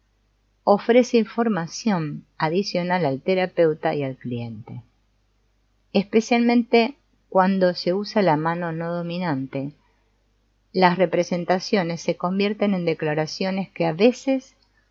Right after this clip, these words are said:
resultan muy sorprendentes. Se revelan aspectos inconscientes y el terapeuta puede hacer sugerencias que sería imposible en la comunicación hablada.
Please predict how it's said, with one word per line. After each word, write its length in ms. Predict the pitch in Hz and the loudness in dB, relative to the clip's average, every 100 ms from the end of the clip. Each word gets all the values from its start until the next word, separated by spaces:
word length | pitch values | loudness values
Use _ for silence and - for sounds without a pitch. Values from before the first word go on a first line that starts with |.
| - | -10
resultan 800 | 160 170 - 202 202 202 196 - | -6 -4 -2 -2 -2 -2 -4 -6
muy 440 | - 139 180 247 269 | -12 -4 0 2 0
sorprendentes. 1080 | - 165 143 139 135 120 123 127 120 _ _ _ _ _ _ _ _ _ - | -2 -2 0 -2 -4 -8 -12 -18 -20 _ _ _ _ _ _ _ _ _ -10
Se 220 | - 165 | -2 0
revelan 420 | 156 170 196 202 | 2 6 6 6
aspectos 640 | 170 160 185 185 - 190 | 2 -4 -4 -2 -4 -4
inconscientes 1000 | 170 160 147 156 - 202 151 - 143 - _ _ _ _ | -6 -6 -6 -4 0 0 -2 -8 -16 -18 _ _ _ _
y 100 | - | 4
el 80 | 247 | 6
terapeuta 580 | 247 254 247 285 277 277 | 6 2 2 0 0 -2
puede 220 | - 262 | 0 0
hacer 260 | 254 233 254 | 0 -2 -4
sugerencias 1040 | - 247 - 190 233 226 196 - 156 - _ _ _ _ - | -4 -8 -2 0 2 2 -2 -4 -6 -8 _ _ _ _ -4
que 100 | 202 | -2
sería 300 | 190 180 202 | 2 2 4
imposible 680 | 214 202 208 - 208 190 | 2 0 -2 0 0 2
en 60 | 196 | 0
la 120 | 170 | -2
comunicación 880 | 151 156 151 151 156 151 160 156 160 - | -4 -6 -6 -6 -8 -8 -8 -8 -10 -14
hablada. 640 | - 143 143 135 123 120 | -18 -14 -12 -12 -12 -16